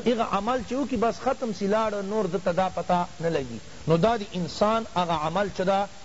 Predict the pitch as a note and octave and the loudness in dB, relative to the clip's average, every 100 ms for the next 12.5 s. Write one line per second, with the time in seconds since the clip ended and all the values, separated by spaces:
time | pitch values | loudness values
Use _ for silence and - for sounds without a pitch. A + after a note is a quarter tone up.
0 | - F3 F3 F#3 D3 D#3 F3 G3+ E3+ D3 | -4 0 0 0 -2 0 0 0 0 -2
1 | - D3+ C3+ - - A#2+ G#2 G2+ A2 C3 | 0 0 0 -2 -2 0 0 -2 -4 0
2 | F3+ F#3+ E3+ D3 D3+ D3+ D3 F3+ G#3+ A#3 | 0 2 2 2 0 0 -2 0 0 2
3 | C#4 - - - - D3+ - C#3 G#2+ - | 0 -4 -14 -6 -2 -2 -4 -4 -4 -4
4 | - - - - - - - - D3+ E3+ | -8 -8 -10 -12 -16 -16 -16 -2 2 4
5 | D#3+ D#3 D3+ A#2+ - - - - - - | 2 -2 -4 -6 -10 -16 -16 -16 -16 0
6 | C#3 C4 - A#3 G#3+ F3 A#3 A#3+ E3+ C#3 | 2 2 0 -4 -4 0 0 0 -2 -6
7 | - - - - - - - - - - | -14 -16 -16 -16 -16 -16 -16 -16 -16 0
8 | D#3 B3 B3+ D4 A#3 B3 G#3+ C#4+ C#4+ C#4 | 2 4 2 0 0 -2 0 0 0 0
9 | A3+ A3 B3 A#3+ A#3+ A#3 A#3+ B3 - B3 | -2 0 0 0 -2 -2 0 -2 0 0
10 | C4 B3 A#3 A3 A3+ - A#3+ G#3+ A3 G3 | 0 0 0 0 0 -4 -2 2 2 2
11 | G#3+ A#3 A3 A3+ G#3+ G#3+ G#3 G#3 G#3 E3+ | 2 2 2 -2 -2 -4 -2 -2 2 2
12 | - D#3 C#3 A#2 | 2 -2 -2 -2